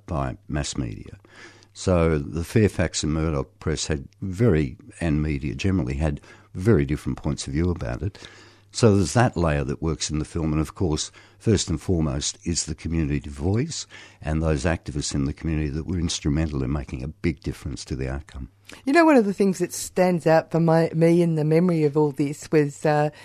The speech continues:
Speaker 2: the, uh, there was this campaign done by the main, by the Herald Scum around, uh,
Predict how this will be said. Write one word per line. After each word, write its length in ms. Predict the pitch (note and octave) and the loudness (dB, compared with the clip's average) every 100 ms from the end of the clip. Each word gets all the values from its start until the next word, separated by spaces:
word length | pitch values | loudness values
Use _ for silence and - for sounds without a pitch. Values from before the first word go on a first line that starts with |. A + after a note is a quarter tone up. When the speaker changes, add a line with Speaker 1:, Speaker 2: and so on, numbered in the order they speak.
| - - - - - | -20 -20 -20 -6 2
Speaker 2:
the, 360 | E3 D#3+ D#3+ | 2 4 6
uh, 360 | E3 D#3+ D#3+ D#3+ - _ - - _ D#3 | 8 8 4 0 -6 _ -20 -20 _ 2
there 180 | F#3+ | 6
was 160 | G3 G#3 | 8 6
this 180 | D#4+ - | 2 -2
campaign 720 | - A3+ G#3 - F3+ F3+ F#3 | 2 4 4 4 4 4 4
done 280 | E3+ F3 F3 | 4 4 4
by 200 | D#3+ D#3 | 4 4
the 100 | D#3 | 4
main, 280 | D#3 D#3+ D#3 D#3+ | 2 2 0 -2
by 380 | E3 E3 D3+ D3+ - | 4 6 6 2 -4
the 460 | - D3 D3+ C#3+ C#3 | -10 -4 -2 -2 0
Herald 380 | D#3+ D#3+ D3+ - | 4 6 4 0
Scum 500 | - F3+ E3+ B2+ - - - - - | -4 0 0 -2 -10 -20 -20 -8 4
around, 880 | D#3 D#3 D#3 F#3 F3 D3 C#3+ C3+ E3+ | 6 8 8 8 6 4 0 -4 -2
uh, 500 | D#3+ D#3 D#3 D3+ D3 | 4 4 6 4 2